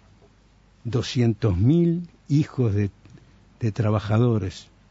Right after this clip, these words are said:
sometidos a esta mala enseñanza,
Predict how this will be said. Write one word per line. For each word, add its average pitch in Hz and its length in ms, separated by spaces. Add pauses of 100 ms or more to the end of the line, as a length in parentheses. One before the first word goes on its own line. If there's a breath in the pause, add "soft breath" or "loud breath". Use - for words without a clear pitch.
(300)
sometidos 117 800
a 120 40
esta 104 220
mala 123 260
enseñanza, 107 800